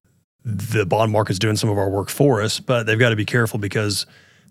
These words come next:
they don't want this ten-year to go to go out of control, and then the ramifications of that are maybe far greater to the economy than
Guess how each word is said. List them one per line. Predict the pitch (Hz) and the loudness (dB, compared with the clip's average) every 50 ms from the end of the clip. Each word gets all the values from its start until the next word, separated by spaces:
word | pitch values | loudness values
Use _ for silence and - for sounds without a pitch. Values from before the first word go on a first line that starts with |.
| - | -2
they | - 117 | 0 0
don't | 110 107 107 | 0 2 0
want | 104 107 107 95 | 0 0 0 -2
this | - - - | -2 -6 -4
ten-year | - - 110 104 101 101 101 98 95 - - | -2 -2 -2 -2 -2 -2 -2 -2 -4 -6 -10
to | - - - | -8 -6 -4
go | 110 101 101 98 95 90 - _ _ _ _ - | -2 -2 -2 -2 -2 -4 -8 _ _ _ _ -4
to | - 117 | -4 0
go | 104 110 104 104 107 113 | 0 2 0 0 0 0
out | - 110 107 | 0 0 0
of | 104 - | 0 -2
control, | - 104 - - 107 98 98 98 98 101 | -4 -8 -6 -4 -2 -2 -2 -2 -4 -4
and | 104 101 101 | -4 -4 -4
then | 101 101 101 98 98 95 107 - _ _ - | -2 -2 -2 -2 -4 -6 -8 -12 _ _ -20
the | - 117 113 110 107 95 92 92 98 107 139 _ - | -18 -16 -10 -8 -8 -6 -6 -8 -8 -10 -12 _ -14
ramifications | - 208 117 113 113 104 80 - - 110 107 - - 104 95 | -6 -2 0 2 2 0 -2 -2 -2 -2 0 0 -2 -4 -4
of | 107 98 | -4 -2
that | 107 104 104 104 | 0 0 0 0
are | 104 101 | 0 -2
maybe | 98 101 104 101 101 98 92 - - - - _ _ _ _ _ _ _ _ | -2 -4 -4 -4 -4 -6 -8 -10 -14 -20 -20 _ _ _ _ _ _ _ _
far | - - - - 131 120 120 120 | -10 -4 2 2 4 4 4 2
greater | 110 107 117 113 110 110 113 107 107 104 | 2 0 0 2 2 2 2 0 0 -2
to | 101 - 117 | -4 -4 -4
the | 104 104 101 | -2 -2 -2
economy | 98 - - 107 104 101 101 101 98 | -4 -2 -2 -2 -2 -2 -2 -4 -4
than | 92 98 95 95 92 92 104 113 | -4 -4 -6 -6 -8 -8 -10 -14